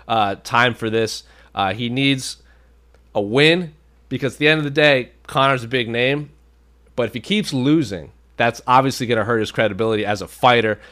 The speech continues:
He's lost to Mayweather. He's lost to Nate. He lost to Khabib. Uh, and, like, those are three of the biggest pay-per-view, se-, like, biggest selling pay-per-views in combat sports history, and Conor's lost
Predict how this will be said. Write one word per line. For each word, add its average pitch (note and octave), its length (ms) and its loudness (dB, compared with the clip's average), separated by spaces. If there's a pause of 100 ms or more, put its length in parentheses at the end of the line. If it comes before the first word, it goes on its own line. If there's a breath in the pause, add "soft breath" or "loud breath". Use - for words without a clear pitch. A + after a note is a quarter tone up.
(160 loud breath)
He's A#2+ 220 -8
lost D3 300 6
to E3 60 4
Mayweather. C3+ 580 4 (560 soft breath)
He's A2+ 160 -6
lost C3+ 300 4
to C#3+ 60 2
Nate. C3 440 2 (440 soft breath)
He A#2+ 200 -6
lost C3 260 4
to C#3 80 -4
Khabib. B2+ 440 -4 (460)
Uh, G#2+ 340 0 (360)
and, A#2 140 -4
like, A#2 240 -2
those D3+ 240 4
are D#3+ 80 2
three D3 680 -2
of A2 200 -4
the A2 80 -4
biggest B2+ 400 -2
pay-per-view, B2+ 640 -4
se-, - 260 -10
like, A2 220 -6
biggest C3+ 300 0
selling C3+ 220 -2
pay-per-views B2+ 440 -6
in G#2+ 80 -8
combat B2+ 420 -2
sports G#2+ 280 -6
history, G#2+ 420 -8
and A2+ 80 -12
Conor's D3 500 0
lost B2 460 2